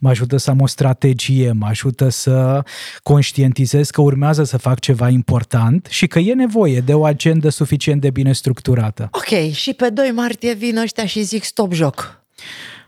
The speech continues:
Speaker 1: Ok, atunci, uh, va fi nevoie să accept, uh, planul
Speaker 2: No,
Speaker 1: vieții
Speaker 2: s-o
Speaker 1: și al
Speaker 2: meritat.
Speaker 1: universului.
Speaker 2: <laughs>
Speaker 1: Mm,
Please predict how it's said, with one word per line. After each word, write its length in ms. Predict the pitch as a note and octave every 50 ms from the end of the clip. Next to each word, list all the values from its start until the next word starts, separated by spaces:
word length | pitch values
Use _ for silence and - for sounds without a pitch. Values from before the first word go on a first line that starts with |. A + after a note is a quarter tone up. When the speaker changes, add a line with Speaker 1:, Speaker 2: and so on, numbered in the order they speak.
| _ _ _
Speaker 1:
Ok, 220 | - C#4 - -
atunci, 600 | C3 A2+ G#2+ A2+ B2 - - D#3+ E3+ E3+ - -
uh, 80 | F3+ F3 F3 F3 E3+ E3+ E3+ E3+ E3 E3 D#3+ E3
va 280 | D#3 D3+ D#3 D#3+ D#3+ D#3+
fi 240 | D3 - - E3 D#3+
nevoie 380 | D#3+ D#3 C#3+ C#3+ D3+ D3+ D3+
să 120 | C#3 - -
accept, 480 | C3+ C3 - - D3 C#3 B2+ - -
uh, 100 | - C3+ C3 B2 B2 A#2+ A#2 -
planul 320 | - D#3 C#3 C#3 C3+ B2+
Speaker 2:
No, 60 | A#2+ A2
Speaker 1:
vieții 240 | A2+ C3+ C#3+ D3 D3+ -
Speaker 2:
s-o 60 | G3 G3 G3+ - -
Speaker 1:
și 140 | - F3 F3
al 60 | D#3+ D3
Speaker 2:
meritat. 160 | D3 C#3+ C#3+
Speaker 1:
universului. 640 | C3+ B2+ C3 D3 D#3 D3+ - - F#3+ G#3+ B3+ C#4 C4
Speaker 2:
<laughs> 80 | - - - A#4+ - - F#4 - - - E4 _ - D#4+ D#4 D#4+ E4+ E4+ E4+ E4 E4 E4+ E4 E4 D#4+ D4
Speaker 1:
Mm, 360 | C#4 A#3+ A3+ A3 G#3 - G#3